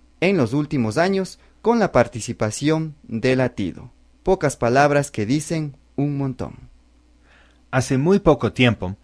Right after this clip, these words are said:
Speaker 2: comenzamos un nuevo segmento de parte de la Federación de Clubes de Radioaficionados de Chile. En este momento, recibiremos a Luis Valderas,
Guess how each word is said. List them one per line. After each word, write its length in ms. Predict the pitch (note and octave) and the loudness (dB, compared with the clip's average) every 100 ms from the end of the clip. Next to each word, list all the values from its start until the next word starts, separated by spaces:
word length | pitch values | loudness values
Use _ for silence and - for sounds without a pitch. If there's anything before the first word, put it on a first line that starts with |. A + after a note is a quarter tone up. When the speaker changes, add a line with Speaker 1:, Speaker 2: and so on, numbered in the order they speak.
| _ _ | _ _
Speaker 2:
comenzamos 720 | - B2 A#2 - D#3 F3+ - | 0 2 2 4 2 2 0
un 100 | A2 | 0
nuevo 300 | G#2 A2+ C#3 | 2 2 0
segmento 540 | - F3+ B2+ F#2+ F#2 A#2 | 0 -2 0 -2 -2 -2
de 120 | A2 | 0
parte 340 | B2+ C#3 D#3+ | 2 0 0
de 80 | C#3 | 0
la 120 | A#2 | 0
Federación 680 | G2+ G#2+ G2+ G2 - C3+ D3 | -2 -2 -2 -2 -2 -2 0
de 180 | A#2+ G2+ | -2 -4
Clubes 560 | - D#3 D#3 E3 - - | -2 0 2 0 -4 -12
de 240 | A#2 G#2 | -6 -4
Radioaficionados 1000 | F#2+ B2 C#3+ B2 - G#2+ G#2 G#2 A2+ A#2 | 2 2 2 -2 -2 -6 -4 -2 0 -2
de 120 | B2 B2 | -4 -4
Chile. 460 | - D#3+ B2+ F2 _ _ _ _ _ | 2 2 2 -4 _ _ _ _ _
En 120 | F2+ | -8
este 200 | F2+ - | -6 -2
momento, 500 | A#2 C#3 A2+ G2+ B2 - _ _ _ | 2 2 2 0 -2 -4 _ _ _
recibiremos 800 | B2 A#2+ C#3 B2+ C#3 F3 F#3 - | 0 2 2 4 4 4 2 2
a 100 | A#2 | 0
Luis 420 | G#2+ A#2+ D#3+ D3 | 2 2 0 0
Valderas, 640 | B2+ A2+ G#2+ C3+ A2 D#2 | 2 2 4 4 2 -6